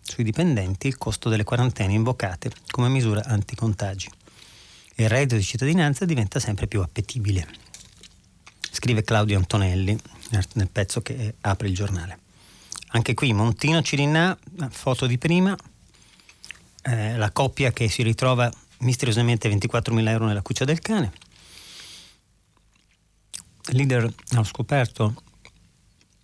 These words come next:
l'obbligo di vaccino divide la maggioranza, eppure la destra,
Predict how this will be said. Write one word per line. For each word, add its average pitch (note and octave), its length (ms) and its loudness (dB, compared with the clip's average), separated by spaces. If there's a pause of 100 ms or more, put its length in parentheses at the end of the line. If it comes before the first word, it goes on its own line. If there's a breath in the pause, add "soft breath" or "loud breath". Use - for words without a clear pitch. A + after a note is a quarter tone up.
(340)
l'obbligo B2 340 4
di A2 100 2
vaccino A2 460 0
divide A2+ 340 0
la A#2 140 4
maggioranza, A2 680 2
eppure G#2+ 260 -2
la A2 80 2
destra, B2+ 420 0